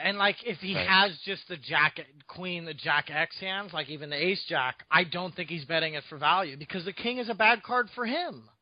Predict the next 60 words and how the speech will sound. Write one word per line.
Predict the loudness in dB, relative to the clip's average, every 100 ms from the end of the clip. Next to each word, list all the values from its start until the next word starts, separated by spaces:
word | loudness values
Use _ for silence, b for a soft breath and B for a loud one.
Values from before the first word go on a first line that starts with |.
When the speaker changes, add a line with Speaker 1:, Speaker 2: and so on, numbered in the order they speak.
| -6
Speaker 2:
Is | 2
that | 6 6
a | 4
tell | 4 4 4
when | 2 -2
someone | 0 0 0
check | 0 0
raises | 0 0 0
a, | 0 -2 -6
a, | -14 -8 -10
a, | -10 -6 -2
a |
Speaker 1:
And | 0 0 2
snap | 6 6 6
checks | 0 -2 -2
Speaker 2:
flop? | 2 2
Speaker 1:
turn? | 2 -2
Absolutely. | -2 -4 -8 -4
Speaker 2:
Yeah. | -4 -4 -10 _ _ -2
And | 4
then | 4 6
bets | 4 2
river? | -2 0 0 -2 _ 2
Like, | 2
Speaker 1:
And |
Speaker 2:
is | 4
Speaker 1:
then | 4
Speaker 2:
that, | 4
Speaker 1:
bets | 4
river, | 0 0 0
it's | 0
like, | -2 -2 -2
okay, | -4 2 6
Speaker 2:
why | 6
aren't | 4
you | 2
go-, | 2
Speaker 1:
now | 2
Speaker 2:
if | -4
you | 0 4
have | 6
a | 4
hand | 2 2
that, | 2 2
that's | 2 2 -2
strong | 2 4 4
on | 0
the, | -4
on | -4
the | -6 -2
flop, | 0 2
why | 4 4 4
aren't | 2 -2
you | -6
going | -4 -4
for | -6
that | -8 -8
three | -8 -10
streets, | -6 -8 -6
right? | -6 -4